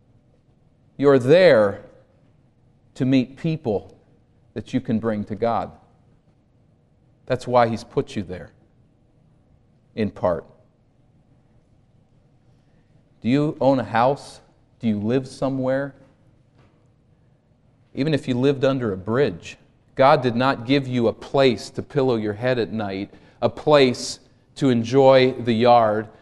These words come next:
a place to eat your meals and to sleep at night, simply to take care of your body. He put you in a neighborhood because there are people there that you need to meet and need to point to Christ.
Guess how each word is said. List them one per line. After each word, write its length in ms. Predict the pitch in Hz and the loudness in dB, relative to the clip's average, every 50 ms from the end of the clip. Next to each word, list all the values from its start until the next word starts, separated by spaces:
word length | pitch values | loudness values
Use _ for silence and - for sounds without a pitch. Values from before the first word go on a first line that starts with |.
| _ - | _ -2
a 80 | 123 127 | -2 -2
place 520 | 127 - - 165 160 156 151 139 131 - | -2 -2 0 2 4 4 4 2 0 -4
to 220 | - - 127 - | -8 -8 -6 -4
eat 240 | 156 151 143 - - | -4 -4 -4 -4 -4
your 100 | - 127 | -4 -4
meals 500 | 117 120 131 135 135 127 117 113 107 104 | -2 -2 -2 0 0 0 0 -2 -4 -6
and 100 | 120 110 | -6 -8
to 80 | 107 107 | -8 -8
sleep 400 | - - - 139 139 143 139 - | -10 -8 -4 -4 -4 -2 -2 -4
at 100 | 117 - | -4 -4
night, 300 | 110 104 101 101 98 - | -4 -6 -6 -6 -8 -12
simply 400 | - - 151 147 143 - 135 120 | -8 -6 -6 -6 -2 -2 -2 -2
to 100 | 110 110 | -4 -6
take 300 | - - 147 127 123 - | -6 -4 -2 -2 -2 -4
care 240 | - - 135 120 117 | -4 -2 0 0 0
of 100 | 107 107 | -2 -2
your 80 | 104 | -6
body. 400 | 98 95 120 120 127 127 113 104 | -4 0 2 4 4 4 2 0
He 180 | 101 113 160 165 | -2 -4 -6 -6
put 380 | - - - 160 147 - - | -6 -4 -4 -4 -4 -4 -4
you 140 | - 143 131 | -4 -4 -2
in 160 | 120 113 120 | -2 -4 -4
a 60 | 110 104 | -4 -4
neighborhood 600 | 104 113 117 127 135 127 120 104 117 113 104 101 | -4 -2 -2 -2 -2 -4 -6 -4 -4 -4 -4 -4
because 380 | 104 101 - - 117 107 107 | -8 -8 -4 -4 -4 -2 -2
there 180 | 113 120 123 117 | 0 0 0 0
are 100 | 107 104 | -2 -4
people 440 | - - - 147 143 - - 120 101 | -6 -8 -10 -10 -8 -6 -8 -6 -6
there 200 | 104 104 104 104 | -4 -4 -4 -4
that 140 | 104 104 - | -6 -6 -6
you 120 | 113 113 | -6 -6
need 240 | 110 113 110 107 98 | -4 -6 -6 -8 -8
to 60 | 92 | -10
meet 420 | 95 98 110 113 98 80 - - _ _ _ _ _ _ _ _ _ _ _ _ _ _ _ _ _ _ _ _ _ _ | -10 -10 -8 -8 -8 -10 -14 -18 _ _ _ _ _ _ _ _ _ _ _ _ _ _ _ _ _ _ _ _ _ _
and 140 | - 110 110 | -6 -4 -4
need 160 | 110 107 107 | -4 -4 -6
to 60 | - | -10
point 340 | - - - 110 107 104 - | -12 -8 -6 -6 -6 -8 -10
to 80 | - | -16
Christ. 560 | 98 - - 123 107 95 87 82 - - - | -16 -12 -8 -6 -6 -6 -6 -10 -16 -20 -20